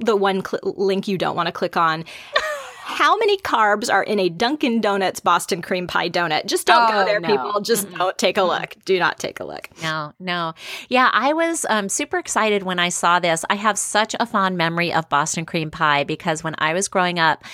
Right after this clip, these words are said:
Speaker 2: my best friend who lived across the street, Barbie, she loved Boston cream pie. And so every year for her birthday, she would request that and her mom would make it. And, you know, they would invite me over. And of course, we'd put the candles on it and sing to her. And I'd get a slice. And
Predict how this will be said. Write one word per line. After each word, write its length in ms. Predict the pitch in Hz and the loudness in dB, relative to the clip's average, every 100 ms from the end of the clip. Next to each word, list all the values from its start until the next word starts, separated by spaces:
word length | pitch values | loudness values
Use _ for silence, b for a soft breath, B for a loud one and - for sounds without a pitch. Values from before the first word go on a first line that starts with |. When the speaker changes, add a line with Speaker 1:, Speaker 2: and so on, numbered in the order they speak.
| B B | B B
Speaker 2:
my 120 | 170 | 0
best 320 | 175 160 214 - | 2 2 2 0
friend 320 | 208 147 185 | 2 2 0
who 140 | 220 | -2
lived 240 | 170 160 151 | 0 -2 -2
across 400 | - 190 190 - | -2 -2 -2 -4
the 100 | 311 | -4
street, 540 | - 233 190 240 - | -2 0 0 -2 0
Barbie, 500 | 214 185 180 180 302 B B B B | 2 2 2 -2 -4 B B B B
she 460 | - - 254 240 247 | -6 0 2 2 2
loved 340 | 208 175 175 | 4 2 2
Boston 320 | 151 151 175 | 2 2 -2
cream 220 | 160 160 | -4 -6
pie. 300 | 151 143 92 - - | -2 -2 -2 -4 -4
And 160 | 156 | -2
so 160 | - 160 - | 0 0 2
every 280 | 170 175 | 2 2
year 200 | 220 190 180 | 2 2 2
for 140 | 185 | 0
her 160 | 185 190 | 0 2
birthday, 460 | 151 147 - 151 | 0 -2 0 0
she 260 | 147 - 160 | 0 -2 0
would 160 | 165 | 0
request 480 | 175 190 - 151 - | 0 -2 0 0 0
that 280 | - 120 120 | -2 0 -2
and 140 | - 151 | -2 -4
her 160 | 160 151 | -4 -2
mom 300 | 139 131 151 | 0 0 2
would 180 | 196 | 0
make 260 | 185 135 - | 0 -2 -2
it. 260 | 120 127 - | -2 -2 -2
And, 280 | 147 139 - _ | -6 -6 -10 _
you 100 | 175 | -6
know, 100 | 151 | -4
they 140 | 131 139 | -2 -2
would 120 | 147 | 0
invite 280 | 156 151 170 | 0 0 0
me 160 | 233 262 | 0 0
over. 500 | 202 190 190 190 185 | 2 2 4 4 4
And 140 | 185 | 2
of 80 | 185 | 0
course, 200 | - 175 | -2 -2
we'd 140 | 185 - | -4 -6
put 140 | - | -4
the 40 | 185 | -2
candles 400 | 180 156 160 160 | -2 0 0 0
on 160 | 147 | 0
it 100 | 156 | 0
and 80 | - | -4
sing 240 | 147 147 147 | -4 -4 -4
to 120 | 143 | -2
her. 220 | 156 143 | 2 2
And 140 | 139 | 2
I'd 140 | 135 143 | 0 0
get 160 | 151 | 0
a 40 | 160 | 0
slice. 440 | - 156 143 139 B B B B B | 2 2 2 0 B B B B B
And 180 | 214 | 0